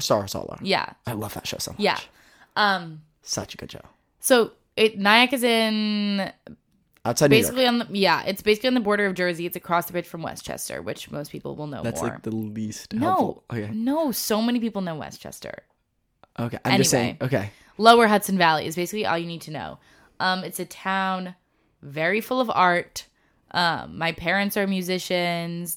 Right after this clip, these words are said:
Speaker 2: They met in a band. It's definitely been a big influence on me.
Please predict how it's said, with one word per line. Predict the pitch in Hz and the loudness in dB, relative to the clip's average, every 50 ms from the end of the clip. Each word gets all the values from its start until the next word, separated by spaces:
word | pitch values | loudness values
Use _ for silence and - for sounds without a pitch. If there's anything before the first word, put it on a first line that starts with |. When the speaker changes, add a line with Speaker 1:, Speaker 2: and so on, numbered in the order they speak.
| - - | -8 -6
Speaker 2:
They | 156 165 170 | -4 -4 -2
met | 175 175 170 | 0 0 0
in | 175 170 170 | 0 -2 -2
a | 160 | -2
band. | 151 160 156 156 156 156 156 156 151 156 156 151 - _ _ _ _ _ _ - | 0 0 0 0 0 0 -2 -2 -4 -4 -6 -8 -10 _ _ _ _ _ _ -18
It's | - - - - | -12 -12 -8 -2
definitely | - 165 165 - 175 165 165 | -2 -2 -2 -2 -6 -6 -4
been | 175 175 | -4 -4
a | 175 | -2
big | 170 175 165 156 | -2 -4 -4 -4
influence | 160 170 165 - 180 175 170 165 | -4 -6 -6 -6 -6 -6 -4 -2
on | 170 170 170 160 | -2 -2 -2 -2
me. | 160 156 156 156 156 156 160 156 | -4 -4 -2 -2 -2 -2 -4 -6